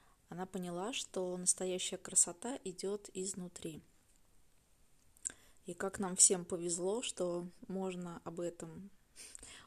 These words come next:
узнать, а, <laughs> гораздо раньше, чем к пятидесяти восьми годам.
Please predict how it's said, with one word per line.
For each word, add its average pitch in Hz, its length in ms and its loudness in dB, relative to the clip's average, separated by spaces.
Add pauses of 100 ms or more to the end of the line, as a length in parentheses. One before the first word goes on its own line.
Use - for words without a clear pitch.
(100)
узнать, 180 760 2
а, 175 560 -8
<laughs> - 1160 -8
гораздо 175 480 -2
раньше, 220 600 0 (220)
чем 190 280 -2
к - 100 -12
пятидесяти 190 600 0
восьми 180 400 2
годам. 196 480 -6